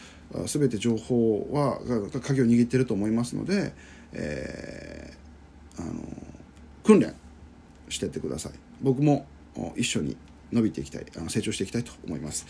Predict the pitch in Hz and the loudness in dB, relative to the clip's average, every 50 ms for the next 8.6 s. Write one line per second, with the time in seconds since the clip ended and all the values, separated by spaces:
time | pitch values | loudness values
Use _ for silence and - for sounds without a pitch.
0 | - - - - - - - 110 - - 95 110 117 117 127 135 135 196 165 - | -14 -16 -16 -14 -8 -4 -2 -2 -2 0 0 0 0 2 2 2 2 2 2 0
1 | - 92 - - - - - - - - - - - - - 95 92 90 - - | -2 -4 -4 -6 -6 -10 -12 -16 -18 -20 -20 -20 -20 -14 -10 -8 -6 -6 -6 -8
2 | - 95 85 78 78 127 131 131 120 113 104 85 - - - - - - - - | -8 -6 -6 -4 2 4 6 6 6 6 6 4 0 -4 -10 -16 -6 -4 -2 0
3 | - 113 - 95 85 - - 92 95 - 101 - - - 120 120 113 131 123 139 | 0 0 -2 -4 -4 -4 -4 -4 -2 -2 -2 -4 -2 0 0 0 2 2 2 2
4 | 127 98 - - - - - - - - - - - - - - - - - - | 2 0 -2 -8 -16 -20 -20 -20 -20 -18 -10 -8 -6 -6 -4 -6 -6 -6 -8 -8
5 | - - - - - - - - - - 135 120 90 - - - - - - - | -10 -10 -12 -12 -14 -12 -10 -8 -2 0 0 0 0 -2 -8 -10 -12 -12 -12 -10
6 | - - 98 90 - 107 107 113 120 104 104 101 101 - - 107 110 156 156 143 | -6 -6 -6 -4 -2 -2 -2 0 0 0 0 -2 -2 -4 -4 -2 0 2 2 2
7 | 117 90 - - - 101 90 80 113 127 139 151 147 143 143 131 104 98 127 - | 2 0 -2 -6 -6 -6 -2 0 0 0 2 2 0 0 0 -2 -2 -2 -2 -2
8 | - 110 107 131 156 156 - - 156 120 92 | 0 2 2 2 2 0 0 0 0 0 -2